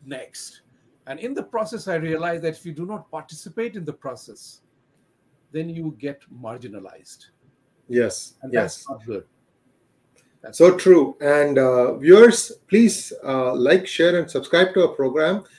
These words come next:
Speaker 2: and do click on the bell button for notifications. Uh, we are happy to tell you that we hit the critical two hundred thousand mark,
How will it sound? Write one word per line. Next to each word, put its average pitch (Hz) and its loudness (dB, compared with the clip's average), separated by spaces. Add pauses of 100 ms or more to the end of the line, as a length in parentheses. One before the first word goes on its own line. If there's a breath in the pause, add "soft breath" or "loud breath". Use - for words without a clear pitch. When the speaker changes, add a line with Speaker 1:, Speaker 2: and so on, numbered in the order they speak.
(180 soft breath)
Speaker 2:
and 127 -6
do 190 2
click 180 0
on 156 -2
the 135 -2
bell 143 0
button 139 -4
for 143 -4
notifications. 135 -4 (300 soft breath)
Uh, 127 -2
we 135 0
are 131 -2
happy 156 -2
to 190 -4
tell 151 4
you 170 4
that 160 4
we 135 -2
hit 160 0
the 143 2
critical 165 0
two 156 0
hundred 160 2
thousand 139 -2
mark, 127 -6